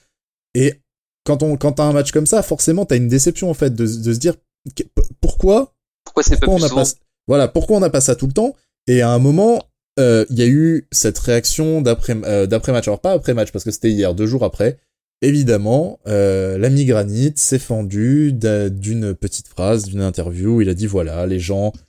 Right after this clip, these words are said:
Speaker 1: ont, euh, beaucoup parlé, les gens, euh, après le carton rouge, évidemment, j'ai fait une erreur, mais les gens, ils ont beaucoup tchatché, ils ont commencé à me tailler, et cetera.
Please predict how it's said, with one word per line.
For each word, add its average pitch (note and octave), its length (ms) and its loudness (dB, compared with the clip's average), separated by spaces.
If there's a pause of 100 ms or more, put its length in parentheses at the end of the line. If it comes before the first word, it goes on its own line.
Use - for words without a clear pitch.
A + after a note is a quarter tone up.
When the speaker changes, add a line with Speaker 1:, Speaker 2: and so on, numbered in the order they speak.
(340)
Speaker 1:
ont, A#2 320 2
euh, F#2+ 120 2
beaucoup A2 340 -2
parlé, G#2 680 0
les G#2 160 0
gens, G2+ 340 -4
euh, F#2+ 120 -2
après G2+ 180 2
le G2+ 60 -6
carton G2+ 300 -4
rouge, F#2+ 380 -2
évidemment, G2+ 400 0
j'ai G#2+ 140 -2
fait G#2 120 -4
une G2+ 60 -4
erreur, F#2+ 320 2
mais G2 120 -2
les F#2+ 80 -2
gens, A2 80 -2
ils G#2+ 100 -2
ont G2+ 60 -4
beaucoup G2+ 240 -2
tchatché, G2 420 -4
ils G#2 140 0
ont F#2+ 40 -8
commencé F#2+ 360 -4
à F#2+ 40 -2
me F#2+ 60 -6
tailler, F#2 320 -2
et A2+ 60 -2
cetera. F#2+ 520 -4